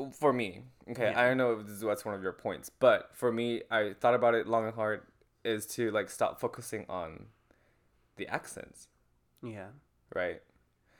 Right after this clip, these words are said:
Speaker 1: 'Cause for me, um, I don't know if this is just a, like, an accent thing, but
Speaker 2: We're just talking about learning English, right?
Speaker 1: Yeah, yeah, learning
Speaker 2: Yeah.
Speaker 1: English.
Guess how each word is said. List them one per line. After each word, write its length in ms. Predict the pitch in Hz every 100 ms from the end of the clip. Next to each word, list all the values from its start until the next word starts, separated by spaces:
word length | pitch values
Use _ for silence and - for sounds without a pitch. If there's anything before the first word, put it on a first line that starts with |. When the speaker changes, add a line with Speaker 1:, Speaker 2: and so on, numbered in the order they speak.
| _ _ _ _
Speaker 1:
'Cause 560 | - 135 127 120 120 - _ _ _
for 260 | - 147 131
me, 400 | 139 135 127 120
um, 560 | 120 110 104 101 104 110 - - _
I 120 | 123
don't 160 | 196 311
know 140 | 311 269
if 180 | 170 151
this 180 | 151 151
is 80 |
just 240 | 143 131 -
a, 140 | 113 - 110
like, 260 | 110 -
an 180 | - 101 -
accent 420 | 92 - 101 -
thing, 300 | 90 87 95 _ _ _ _
but 180 | 110 101
Speaker 2:
We're 80 | 143
just 200 | 170 -
talking 320 | 147 139 117
about 380 | 104 104 - - -
learning 360 | 117 110 107
English, 540 | - 101 - - - _ -
right? 200 | 120 -
Speaker 1:
Yeah, 200 | 127 110
yeah, 200 | 101 98
learning 260 | 101 101 78
Speaker 2:
Yeah. 60 | 78
Speaker 1:
English. 240 | 107 -